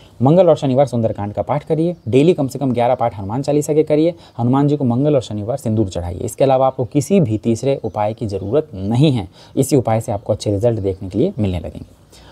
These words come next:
वृश्चिक राशि के बाद अगर बात किया जाए धनु राशि की, जिनकी भी जन्म कुंडली नौ नंबर से शुरू होती है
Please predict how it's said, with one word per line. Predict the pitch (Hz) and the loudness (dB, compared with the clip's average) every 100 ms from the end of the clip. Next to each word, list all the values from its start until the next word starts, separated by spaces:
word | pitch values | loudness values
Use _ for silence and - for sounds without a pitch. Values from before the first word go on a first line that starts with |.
| - - | -14 0
वृश्चिक | 160 269 202 | 2 4 4
राशि | 165 156 | 2 2
के | 160 | 2
बाद | 139 135 | 2 2
अगर | 131 | -2
बात | 113 107 - | -2 -4 -4
किया | 104 | -4
जाए | 131 165 | -2 -4
धनु | 120 123 | -2 -2
राशि | 101 90 - | -2 -6 -8
की, | 98 | -4
जिनकी | 120 131 143 | -2 0 0
भी | 127 | 0
जन्म | 117 113 | 0 -2
कुंडली | 110 104 170 220 - _ | -2 0 -2 -2 -12 _
नौ | 107 123 | 2 4
नंबर | 117 120 | 4 2
से | 123 127 | 0 -2
शुरू | 135 135 | 0 0
होती | 135 151 | 0 0
है | 160 | -2